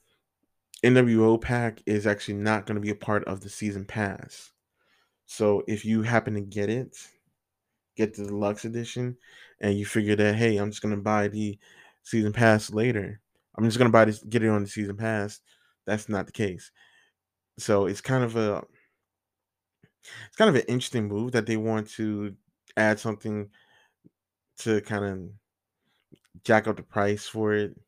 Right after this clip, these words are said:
I can understand that they're trying to appeal to, to all audiences, past and present, but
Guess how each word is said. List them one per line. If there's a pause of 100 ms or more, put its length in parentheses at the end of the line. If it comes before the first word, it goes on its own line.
(1300)
I
can
understand
that
they're
trying
to
appeal
to, (600)
to
all
audiences,
past
and
present, (760)
but